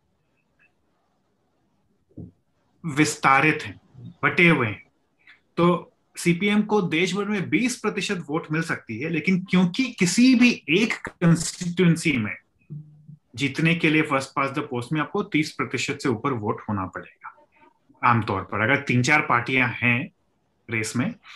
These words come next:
तो अगर आपको पैंतीस चालीस परसेंट वोट नहीं मिल रहा है, तो आप एक भी सीट नहीं जीतोगे। तो इसलिए first past the post में छोटी पार्टियां,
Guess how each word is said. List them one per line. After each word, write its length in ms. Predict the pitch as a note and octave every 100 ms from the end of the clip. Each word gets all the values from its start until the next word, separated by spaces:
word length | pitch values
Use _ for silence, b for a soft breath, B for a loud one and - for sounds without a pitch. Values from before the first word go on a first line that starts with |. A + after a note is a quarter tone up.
| B B B B -
तो 60 | G3
अगर 200 | G3+ G#3
आपको 340 | G#3 - A3
पैंतीस 480 | D#3+ C#3+ - G3 -
चालीस 340 | C#3 D3 F3+
परसेंट 380 | - D3 F#3 D#3+
वोट 220 | D3 D#3
नहीं 260 | B2 C3+ F3
मिल 100 | C3
रहा 240 | G#2 G2+
है, 160 | - - G3+
तो 60 |
आप 220 | G#3 G3+ -
एक 220 | F#3 F#3
भी 80 | G#3
सीट 200 | F3 C3+
नहीं 140 | A#2+ G2+
जीतोगे। 420 | G2+ - - - _ B B B B -
तो 100 | F#3
इसलिए 600 | G3+ F3+ A#3 A#3+ B3 B3+ A3 - _ _ _ _ _ _ _ _ - F3+
first 220 | G#3 -
past 240 | G3 F3+
the 120 | F3 D3
post 120 | C#3
में 120 | E3+
छोटी 360 | - C3 B2+ G#3
पार्टियां, 540 | A#2 A2+ A2+ F#3